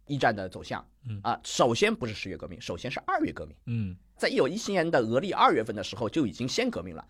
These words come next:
Speaker 1: 就是俄国资产阶级革命，
Speaker 2: 对。
Speaker 1: 成立了临时政府，后面的是十月革命。你看历史学得很好，对吧？<laughs> 啊，这个时候呢，他的石油就短暂退出了市场，俄国石油。
Speaker 2: 嗯。
Speaker 1: 那么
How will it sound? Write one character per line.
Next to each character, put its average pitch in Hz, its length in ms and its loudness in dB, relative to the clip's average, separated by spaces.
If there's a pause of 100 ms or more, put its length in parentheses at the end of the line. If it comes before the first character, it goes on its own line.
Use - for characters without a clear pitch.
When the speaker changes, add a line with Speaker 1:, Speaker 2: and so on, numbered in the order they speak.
(120)
Speaker 1:
就 - 80 -6
是 147 60 2
俄 139 240 8
国 151 160 4
资 95 140 -8
产 107 160 -6
阶 90 80 -10
级 87 100 -12
革 78 140 -14
命， 78 120 -14 (120)
Speaker 2:
对。 117 100 -16 (180)
Speaker 1:
成 - 160 -4
立 220 60 2
了 151 80 4
临 120 160 2
时 - 100 0
政 196 160 4
府， - 140 -8 (120)
后 - 280 8
面 131 160 2
的 107 100 0
是 - 80 -4
十 - 80 -10
月 87 80 -6
革 76 140 -12
命。 82 100 -14 (140)
你 104 80 -10
看 98 140 -10
历 127 100 -2
史 95 160 -6
学 92 160 -8
得 90 80 -6
很 87 100 -14
好， - 220 -12
对 - 80 -12
吧？ 87 140 -6 (640)
<laughs> - 280 -8 (380)
啊， 120 260 6 (140)
这 311 200 6
个 180 120 4
时 120 180 -2
候 123 160 2
呢， 92 240 -2 (460)
他 226 320 8
的 139 180 4
石 - 300 -4
油 101 280 0 (140)
就 95 160 -4 (160)
短 98 280 4
暂 127 200 2
退 131 220 -4
出 - 160 -8
了 85 40 -10
市 87 120 -12
场， - 120 -16 (120)
俄 - 100 -6
国 90 140 -6
石 - 100 -14
油。 - 100 -18 (260)
Speaker 2:
嗯。 101 420 -4
Speaker 1:
那 208 100 2
么 214 180 8